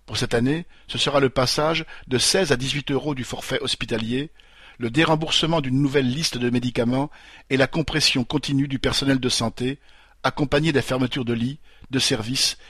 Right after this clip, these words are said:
et même d'hôpitaux entiers. Les riches trouveront toujours à se soigner. Ceux qui peuvent encore se payer une mutuelle devront cotiser plus et y être encore plus de leur poche s'ils le peuvent.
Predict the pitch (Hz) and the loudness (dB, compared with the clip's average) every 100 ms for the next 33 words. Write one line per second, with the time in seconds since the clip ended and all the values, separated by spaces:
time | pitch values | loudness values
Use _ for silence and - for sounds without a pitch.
0 | - 139 123 139 127 123 120 131 113 110 | -6 2 4 4 4 0 -2 -2 0 -2
1 | - 95 104 - _ _ _ _ _ _ | -4 -10 -12 -20 _ _ _ _ _ _
2 | - - 117 135 180 - 110 - - 147 | -12 -2 0 2 6 4 2 -10 -8 -4
3 | 139 143 135 190 165 202 175 - - - | 0 2 2 0 -2 -2 -2 -4 -4 -2
4 | - 110 101 95 - - - - - - | 0 -2 -2 -6 -12 -20 -20 -20 -20 -6
5 | - 170 151 - 127 - 143 170 - 135 | -2 -2 -2 -2 0 0 0 0 0 0
6 | 135 123 127 135 117 117 - 143 156 - | 0 -2 0 0 0 0 0 0 0 -4
7 | - - 123 127 151 139 139 123 123 - | -14 -4 -4 0 0 -2 -2 0 -2 -2
8 | 135 - - - - 127 123 135 135 123 | -2 -2 -2 -8 -8 -2 2 2 2 -4
9 | 117 - 156 131 127 120 - 131 - - | -6 -4 -4 2 2 0 -2 0 2 0
10 | - - - 120 110 - 101 92 | -6 -6 -4 -2 -2 -2 -8 -8